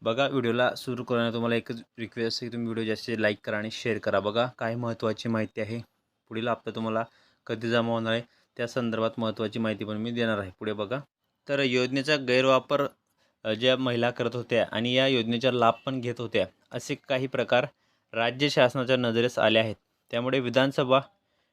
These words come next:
निवडणुकीनंतर लाडकी बहीण योजनेमध्ये सर्व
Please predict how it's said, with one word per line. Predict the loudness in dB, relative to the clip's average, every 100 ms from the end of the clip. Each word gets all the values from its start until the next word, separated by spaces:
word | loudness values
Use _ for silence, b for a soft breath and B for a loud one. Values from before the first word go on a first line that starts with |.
| _
निवडणुकीनंतर | -2 -2 -2 0 0 2 4 2 2 _ _ 2
लाडकी | 4 4 2
बहीण | 0 2
योजनेमध्ये | 2 2 2 2 0
सर्व | 4 6 6